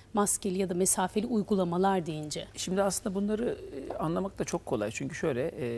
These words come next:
Speaker 2: yani bir yerin, e, gittiğinizde virüs önlemlerinin almış olması gerçekten önemli. Yani,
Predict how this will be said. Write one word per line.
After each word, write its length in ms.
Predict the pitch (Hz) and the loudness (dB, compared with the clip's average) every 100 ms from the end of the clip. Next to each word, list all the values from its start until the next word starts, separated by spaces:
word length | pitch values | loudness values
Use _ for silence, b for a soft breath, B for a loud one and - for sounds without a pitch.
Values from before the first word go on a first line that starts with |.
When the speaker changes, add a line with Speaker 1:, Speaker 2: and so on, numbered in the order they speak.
| 113 | -4
Speaker 2:
yani 260 | 135 143 147 | -4 -4 0
bir 60 | |
yerin, 300 | 175 165 160 - | 2 2 0 -2
e, 160 | 143 | -2
gittiğinizde 680 | 135 156 - 147 131 127 156 156 | -2 -4 -4 -2 0 0 -2 -2
virüs 220 | 165 175 | -2 -2
önlemlerinin 440 | 151 127 120 135 | -2 -2 -2 -2
almış 320 | 156 156 156 127 | -2 -2 -2 -4
olması 280 | 120 120 | -4 -4
gerçekten 440 | 147 151 147 127 113 | 2 2 2 -4 -4
önemli. 340 | 107 92 71 | -4 -6 -6
Yani, 240 | 98 113 | -4 -4